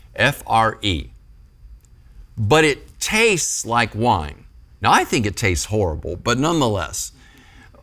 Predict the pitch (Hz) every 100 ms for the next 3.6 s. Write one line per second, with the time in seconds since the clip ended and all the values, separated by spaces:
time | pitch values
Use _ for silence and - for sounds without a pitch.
0 | - 143 185 180 180 143 123 120 127 135
1 | 131 123 131 131 127 131 202 233 175 147
2 | 165 156 165 156 214 269 247 202 214 208
3 | 214 202 - 208 196 175